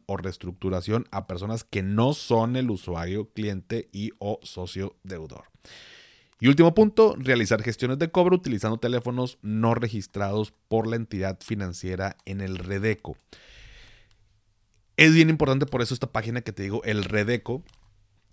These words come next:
R E D E C O, lo puedes buscar así, lo googlear en internet.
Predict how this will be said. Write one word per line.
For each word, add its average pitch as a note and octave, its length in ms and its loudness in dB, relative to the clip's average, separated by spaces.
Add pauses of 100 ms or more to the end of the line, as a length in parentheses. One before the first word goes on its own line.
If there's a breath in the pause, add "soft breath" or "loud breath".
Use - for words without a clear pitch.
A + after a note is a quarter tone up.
(140)
R A2 340 2
E G2 200 0
D F#2+ 440 -4
E F#2+ 300 -6
C - 340 -10
O, A#2 360 -2
lo F2 140 -10
puedes F#2 140 -6
buscar F#2+ 280 -6
así, G2+ 200 -8
lo G#2 80 -6
googlear F2+ 300 -4
en F#2 100 -6
internet. F#2+ 520 -6